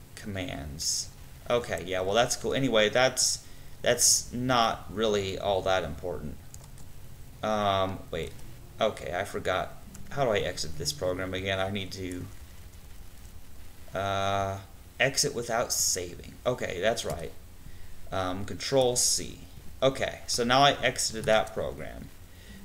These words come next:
But I'm gonna show you something interesting. I'll, before I end this video, I'm gonna show you something about the source code. Like, let's say that I,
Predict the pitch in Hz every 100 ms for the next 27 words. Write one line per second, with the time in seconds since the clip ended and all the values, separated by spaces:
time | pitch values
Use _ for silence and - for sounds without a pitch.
0 | - - 131 120 113 - - - - 113
1 | 135 160 143 - 180 175 151 120 117 123
2 | 139 117 - 110 120 127 110 98 95 -
3 | 95 87 90 - 117 - - - - -
4 | - 120 165 143 139 127 131 131 - 107
5 | 107 104 107 110 98 - 113 98 95 -
6 | - - 107 92 95 92 95 95 95 -
7 | 98 - - 85 90 - - - - -
8 | - 127 123 185 180 - 160 156 156 131
9 | 135 - 113 117 117 110 107